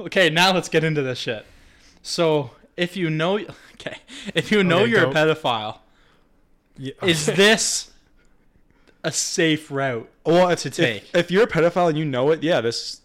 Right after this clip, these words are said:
Speaker 3: this is what you would do
Speaker 1: Like,
Speaker 3: if you're
Speaker 1: this
Speaker 3: a
Speaker 1: is
Speaker 3: pedophile.
Speaker 1: damage control. This is, like, the best you can do.
Speaker 3: Yeah, 'cause, like, she looks like it, so you, but she's not.
Speaker 1: But she's of age, and it's not, like, illegal.
Speaker 3: So I feel like that's the way you're getting, kinda your loophole,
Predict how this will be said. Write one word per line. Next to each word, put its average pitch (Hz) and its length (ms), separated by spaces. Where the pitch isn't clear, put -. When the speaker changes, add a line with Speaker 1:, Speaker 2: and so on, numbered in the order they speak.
Speaker 3:
this 165 240
is 180 60
what 170 240
you 156 180
would 143 140
do 143 200
Speaker 1:
Like, 143 100
Speaker 3:
if - 40
you're 170 60
Speaker 1:
this 160 80
Speaker 3:
a 165 60
Speaker 1:
is 139 60
Speaker 3:
pedophile. 131 40
Speaker 1:
damage 143 340
control. 113 340
This 117 120
is, 131 80
like, 123 160
the 131 60
best 120 320
you 117 80
can 110 180
do. 95 200
Speaker 3:
Yeah, 156 260
'cause, 131 160
like, 147 140
she - 160
looks 165 280
like 113 240
it, 127 100
so - 140
you, 143 260
but 131 140
she's 120 200
not. 117 300
Speaker 1:
But 113 100
she's 123 180
of 117 120
age, 123 200
and 110 80
it's 110 100
not, 120 120
like, 107 140
illegal. 104 400
Speaker 3:
So 143 100
I - 20
feel 147 60
like 143 60
that's 147 200
the 147 60
way 131 100
you're 127 100
getting, 117 200
kinda 123 280
your 110 220
loophole, 120 520